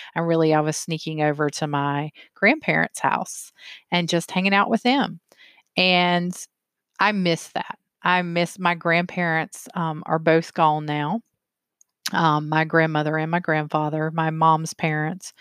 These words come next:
And I spent so much time at their house, and I miss them,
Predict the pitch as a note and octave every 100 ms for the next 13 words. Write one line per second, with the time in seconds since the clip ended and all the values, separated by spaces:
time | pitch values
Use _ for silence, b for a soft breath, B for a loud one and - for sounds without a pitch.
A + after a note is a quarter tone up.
0 | B B B B - F#3 F3+ F3 E3+ E3
1 | E3+ E3+ - - F#3 F#3 - - E3+ -
2 | - - E3+ D#3+ - - E3 D#3 D3+ D3+
3 | D3 D3 D3 - D#3 D3+ D3+ - - D3+
4 | D3+